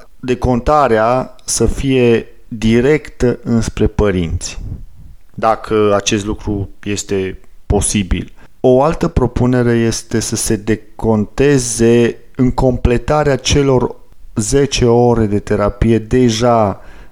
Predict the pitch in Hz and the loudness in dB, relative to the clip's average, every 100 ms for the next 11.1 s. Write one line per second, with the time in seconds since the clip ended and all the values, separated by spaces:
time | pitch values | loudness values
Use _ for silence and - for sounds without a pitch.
0 | - - 104 101 104 92 98 104 - 143 | -20 -8 -6 -2 -2 0 0 -2 0 0
1 | 151 170 - - - - 143 135 131 156 | 0 -2 -14 -18 -10 -4 -2 -2 -2 0
2 | 151 135 - 165 151 123 117 113 - 110 | -2 -2 -2 0 0 0 0 -2 -4 -2
3 | 113 120 117 117 - 104 - 117 110 - | 2 2 2 0 2 0 2 0 0 -2
4 | - - - - 117 113 110 104 98 98 | -10 -14 -8 0 2 2 2 0 0 -2
5 | 95 - 107 - - 98 87 - 95 - | -2 0 -2 -2 -4 -2 -4 -4 -4 -2
6 | 104 104 95 92 98 95 95 92 90 87 | -2 -2 -2 -2 0 0 0 -2 -2 -4
7 | - 98 120 131 139 - - - - 170 | -8 -6 -2 -2 -4 -14 -20 -20 -4 2
8 | 175 160 147 135 - 120 117 - 123 117 | 2 2 0 0 0 0 0 0 0 0
9 | 117 113 107 120 101 95 90 - - - | 0 0 0 0 2 0 -2 -6 -18 -2
10 | 131 - - 147 143 143 160 151 135 - | -2 -2 -2 0 0 0 2 2 0 -2
11 | 120 | -8